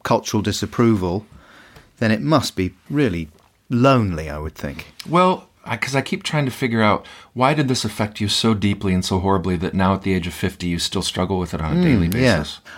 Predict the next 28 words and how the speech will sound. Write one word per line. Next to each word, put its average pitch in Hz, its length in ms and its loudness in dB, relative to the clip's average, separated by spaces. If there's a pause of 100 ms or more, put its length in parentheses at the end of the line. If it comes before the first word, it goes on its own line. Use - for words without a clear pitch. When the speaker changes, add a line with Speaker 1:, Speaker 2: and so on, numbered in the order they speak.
Speaker 1:
I 156 80 4
asked 175 260 4
because 135 240 2
I 131 140 6
read 127 760 2
the 120 240 -6
foreword 123 520 4
that 117 180 -4
you 107 160 0
wrote 107 640 -2
for 110 240 0
a 101 40 0
book 117 180 -4
called - 180 -6
Straitjacket - 720 0
by 104 140 0
Speaker 2:
Mm-hmm. 107 100 6
Speaker 1:
Matthew 107 280 0
Todd, 92 420 -4 (100)
Speaker 2:
Mm. 104 220 2 (240)
Speaker 1:
which - 100 -10
came 98 220 -2
out 92 180 -4
last 92 320 -4
year, 92 160 -2
which - 240 -6
is - 240 -4
Speaker 2:
Yeah. 85 160 -4